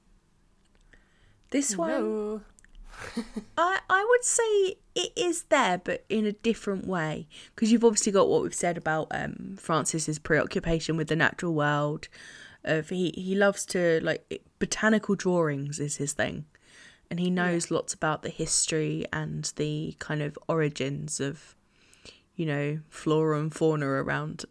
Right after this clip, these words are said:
Speaker 1: um, High Place.
Speaker 2: Yeah. We don't have, our protagonist isn't
Speaker 1: No.
Speaker 2: doesn't have a, a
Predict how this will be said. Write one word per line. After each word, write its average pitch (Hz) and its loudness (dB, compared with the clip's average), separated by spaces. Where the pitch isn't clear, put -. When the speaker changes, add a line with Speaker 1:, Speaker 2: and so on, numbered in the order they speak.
Speaker 1:
um, - -4
High 156 -6
Place. - -10
Speaker 2:
Yeah. 240 -4
We 226 -10
don't 226 -6
have, 196 -8
our 196 -4
protagonist - -6
isn't - -10
Speaker 1:
No. 170 4
Speaker 2:
doesn't 175 -12
have 180 -4
a, 165 -10
a 170 -6